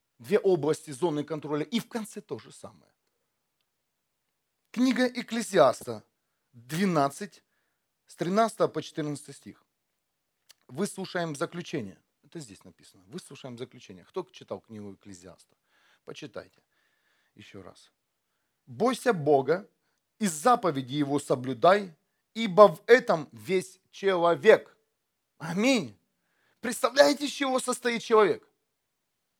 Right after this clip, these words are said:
Из двух областей.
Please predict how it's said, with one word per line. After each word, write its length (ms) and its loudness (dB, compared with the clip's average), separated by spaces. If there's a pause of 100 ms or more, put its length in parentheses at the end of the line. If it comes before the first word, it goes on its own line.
(440)
Из 340 -4 (1700)
двух 520 -4 (640)
областей. 720 -12